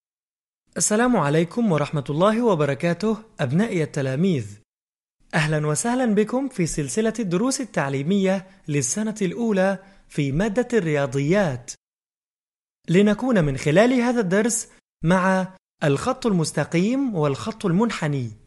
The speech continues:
إذن دعونا نبدأ ونستكشف معًا.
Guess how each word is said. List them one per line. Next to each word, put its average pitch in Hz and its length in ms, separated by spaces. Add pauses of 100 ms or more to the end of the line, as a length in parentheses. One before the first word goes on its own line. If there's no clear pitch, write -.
(960)
إذن 202 300
دعونا 214 420
نبدأ 196 640
ونستكشف 165 720
معًا. 160 720